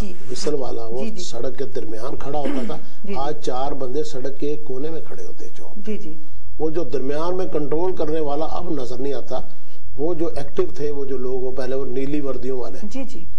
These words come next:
Speaker 2: آج وہ چیز نہیں ہے۔
Speaker 1: سر، اس کی
Speaker 2: آج آپ نے جو، آپ کی جو نئی، میں بڑی معذرت
Speaker 1: جی،
Speaker 2: کے ساتھ
Speaker 1: جی۔
Speaker 2: جو نئی لاٹ آئی ہے نا جی،
Speaker 1: جی، جی۔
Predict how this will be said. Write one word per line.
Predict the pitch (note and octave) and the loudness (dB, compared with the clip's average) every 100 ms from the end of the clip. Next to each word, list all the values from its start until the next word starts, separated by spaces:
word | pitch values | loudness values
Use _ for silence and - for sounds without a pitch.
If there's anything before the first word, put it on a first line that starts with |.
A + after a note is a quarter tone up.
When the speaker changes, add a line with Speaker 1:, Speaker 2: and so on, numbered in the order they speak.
| - - | 0 0
Speaker 2:
آج | - D#3+ F#3 | 0 0 0
وہ | D3+ F#3 | 0 0
چیز | F3+ F3+ C#3+ | 0 0 0
نہیں | C3 C3+ C#3 | 0 0 0
ہے۔ | - - - - - | 0 0 0 0 0
Speaker 1:
سر، | - - - | 0 0 0
اس | B3 | 0
کی | A#3 C#3+ | 0 0
Speaker 2:
آج | D#3+ E3+ | 0 0
آپ | D#3 | 0
نے | D3+ D#3+ | 0 0
جو، | D3+ D#3 B2+ A#2 | 0 0 0 0
آپ | B2+ | 0
کی | C3+ | 0
جو | D3 | 0
نئی، | C#3 B2 C#3 D3+ | 0 0 0 0
میں | C3+ B2+ | 0 0
بڑی | A#2 A#2+ | 0 0
معذرت | A#2+ C3 D3 | 0 0 0
Speaker 1:
جی، | D#3 | 0
Speaker 2:
کے | A#2 | 0
ساتھ | C#3 | 0
Speaker 1:
جی۔ | C#3+ | 0
Speaker 2:
جو | C3+ | 0
نئی | A#2+ B2+ | 0 0
لاٹ | D3 B2 C3 C#3 | 0 0 0 0
آئی | A#2+ B2 | 0 0
ہے | A#2+ | 0
نا | C3 | 2
جی، | D3+ | 2
Speaker 1:
جی، | - - | 2 0
جی۔ | G#3+ | 0